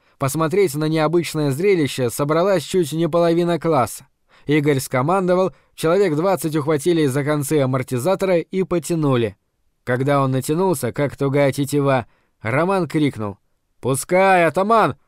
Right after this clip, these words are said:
Игорь сдернул петлю с металлического штыря, вбитого в землю, и прытко отскочил в сторону. Роман почувствовал себя камнем, выпущенным из рогатки.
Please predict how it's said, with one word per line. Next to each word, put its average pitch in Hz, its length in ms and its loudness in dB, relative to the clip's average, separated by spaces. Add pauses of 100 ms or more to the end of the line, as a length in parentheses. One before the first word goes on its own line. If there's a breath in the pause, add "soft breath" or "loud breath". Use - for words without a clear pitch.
(400)
Игорь 135 360 0
сдернул 160 500 2
петлю 175 360 0
с 123 60 -4
металлического 135 760 -2
штыря, 147 380 0
вбитого 120 440 0
в 107 60 -4
землю, 175 420 0 (340 soft breath)
и 131 160 0
прытко 170 520 -2
отскочил 147 540 -2
в - 40 -14
сторону. 113 540 -2 (380 soft breath)
Роман 165 460 0
почувствовал 165 560 0
себя 170 300 -2
камнем, 160 560 0
выпущенным 143 640 -2
из 127 100 -2
рогатки. 135 580 0